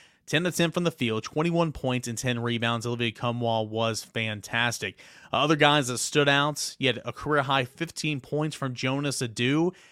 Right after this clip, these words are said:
six of nine shooting from the field. He had three rebounds as well. Jonas Aidoo looked really, really good. Yeah, twelve points apiece for Santiago Vescovi, who was five and nine from the field,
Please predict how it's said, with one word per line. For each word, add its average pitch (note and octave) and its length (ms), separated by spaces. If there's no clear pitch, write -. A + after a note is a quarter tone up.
six - 320
of C#3 140
nine C3+ 320
shooting C#3+ 380
from C3+ 180
the A2+ 80
field. C#3 420
He C#3+ 160
had C#3 220
three C#3 260
rebounds C3+ 500
as A2 120
well. A#2+ 240
Jonas C3+ 360
Aidoo C3 240
looked B2 300
really, C3 240
really B2 200
good. C3+ 240
Yeah, C#3 160
twelve D#3 340
points D#3 260
apiece D3+ 340
for C3+ 200
Santiago C3+ 640
Vescovi, D3+ 460
who C3 60
was A2+ 140
five C#3 260
and C3 100
nine C3 200
from C3 100
the B2 80
field, D3 440